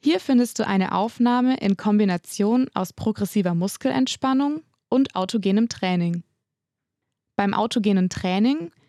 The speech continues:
wiederholst du innere Formeln wie „Mein Arm ist schwer und warm“, um in einen Zustand tiefer Ruhe zu kommen. Du arbeitest hier vor allem mit Suggestionen und Vorstellungskraft,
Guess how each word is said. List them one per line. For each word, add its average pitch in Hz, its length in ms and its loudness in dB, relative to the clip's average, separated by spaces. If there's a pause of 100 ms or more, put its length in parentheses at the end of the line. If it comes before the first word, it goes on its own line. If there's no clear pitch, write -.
(220)
wiederholst 226 540 0
du 220 60 -2
innere 269 400 2
Formeln 214 640 0
wie 220 320 2 (540)
„Mein 220 320 2
Arm 214 280 0
ist - 240 -4
schwer 185 400 -2
und 208 220 -2
warm“, 175 460 -2 (720)
um 294 160 2
in 302 100 -2
einen 190 240 -2
Zustand 247 520 0
tiefer 285 320 0
Ruhe 247 300 0
zu - 200 -10
kommen. 175 420 -6 (1120)
Du 226 120 0
arbeitest - 520 -4
hier 285 280 2 (300)
vor - 220 -4
allem 208 260 2
mit 202 200 0
Suggestionen 202 840 -2 (320)
und 240 140 0
Vorstellungskraft, - 1120 -6